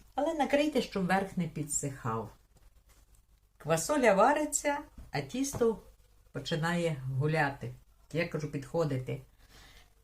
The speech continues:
Будуть смачні пиріжки. Зварилася наша квасоля. Тепер сюди я кидаю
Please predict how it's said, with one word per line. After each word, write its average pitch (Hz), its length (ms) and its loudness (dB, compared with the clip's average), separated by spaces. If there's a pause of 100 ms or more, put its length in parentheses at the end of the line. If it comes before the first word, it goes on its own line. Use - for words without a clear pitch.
(280)
Будуть 220 340 -4
смачні 185 500 -2
пиріжки. 143 640 -2 (840)
Зварилася 269 1000 -2 (1600)
наша 196 400 2
квасоля. 208 680 2 (2000)
Тепер 214 400 0 (120)
сюди 196 680 -2 (1000)
я 170 240 -8
кидаю 151 560 -6